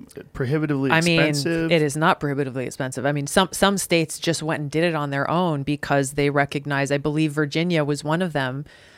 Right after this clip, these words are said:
Speaker 2: Uh, they hold off-year state elections in the odd years, and they recognize the threat of this because there's, like, a hacking convention in Vegas every couple of years or something, and they bring in, like, all of these,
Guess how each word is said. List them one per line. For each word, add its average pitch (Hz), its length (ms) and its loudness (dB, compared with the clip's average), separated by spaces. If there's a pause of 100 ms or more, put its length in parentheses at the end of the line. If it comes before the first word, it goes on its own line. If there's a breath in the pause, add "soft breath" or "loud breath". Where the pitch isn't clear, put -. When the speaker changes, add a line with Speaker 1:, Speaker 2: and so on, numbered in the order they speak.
(320 loud breath)
Speaker 2:
Uh, 139 460 4 (100)
they 165 300 4
hold 165 600 4
off-year 147 760 2
state - 480 -2
elections 170 540 0
in 143 80 4
the 139 80 0
odd 147 260 2
years, 185 420 0 (500 soft breath)
and 156 540 2 (160)
they 165 320 4
recognize 160 720 2
the 151 120 -2
threat 240 260 2
of 190 80 2
this 147 180 2
because 160 640 2 (260 soft breath)
there's, 165 180 0
like, 202 140 2
a 180 60 0
hacking 185 400 0
convention 147 520 -2
in 139 140 -2
Vegas 135 680 0
every 135 480 -2
couple - 280 -6
of 135 80 -4
years 131 300 -2
or 120 60 -4
something, - 420 -6
and - 120 -8
they - 80 -4
bring 147 240 -2
in, 139 120 -4
like, 117 220 -4
all 160 180 4
of 147 80 0
these, 139 320 -2